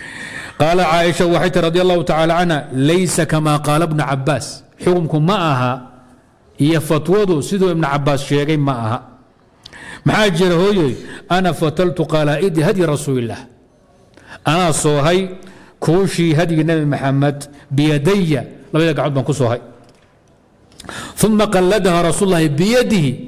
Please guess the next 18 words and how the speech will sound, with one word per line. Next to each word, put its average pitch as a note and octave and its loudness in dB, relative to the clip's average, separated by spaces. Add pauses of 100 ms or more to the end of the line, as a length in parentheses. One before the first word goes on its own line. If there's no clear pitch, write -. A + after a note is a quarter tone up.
(720)
Nabiga F#3+ 2
intuu F#3 0
iga F#3+ 2
qaaday, D#3 0 (380)
geeli F3 2
hadigana D#3+ -2
u C#3+ 0
xidhay, C3 -2 (640)
iyo D3 2 (120)
adhigi D#3 0 (460)
ama D#3 2
lo'dii D#3 2
la B2 -2
diray. A#2+ -6 (1040)
Anaa F3 2
gacantayda E3 2
ku F3+ 0
soohay, C3+ 0